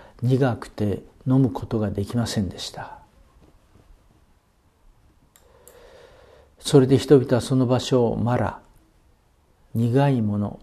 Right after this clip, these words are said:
と呼び、呼びました。その時から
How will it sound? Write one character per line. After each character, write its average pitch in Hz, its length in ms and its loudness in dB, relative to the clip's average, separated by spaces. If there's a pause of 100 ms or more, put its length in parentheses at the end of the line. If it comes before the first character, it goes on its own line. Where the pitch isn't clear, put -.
(140)
と 139 120 2
呼 120 80 4
び、 98 180 -4 (140)
呼 92 60 -4
び 87 140 -6
ま 87 120 -4
し - 140 -12
た。 - 240 -18 (3500)
そ - 180 -2
の 135 80 4
時 139 220 0
か 135 140 2
ら 123 320 0